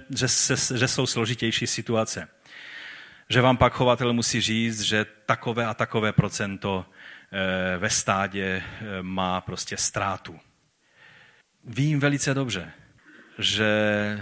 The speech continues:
často je to o tom, co člověk je ochoten udělat.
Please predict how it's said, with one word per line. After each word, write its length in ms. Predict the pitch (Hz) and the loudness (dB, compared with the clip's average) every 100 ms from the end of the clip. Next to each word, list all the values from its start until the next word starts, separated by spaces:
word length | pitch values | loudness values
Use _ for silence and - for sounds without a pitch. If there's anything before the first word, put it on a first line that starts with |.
| - | -6
často 360 | 120 120 - | -4 -4 -2
je 120 | 113 | -2
to 160 | 110 110 | -2 -4
o 100 | 107 | -4
tom, 400 | 117 113 113 110 | -4 -4 -4 -6
co 100 | - | -8
člověk 420 | 110 - 107 104 90 | -6 -2 -2 -2 -4
je 120 | 98 | -6
ochoten 380 | 90 107 101 101 | -6 -10 -10 -10
udělat. 380 | 101 98 87 | -6 -6 -6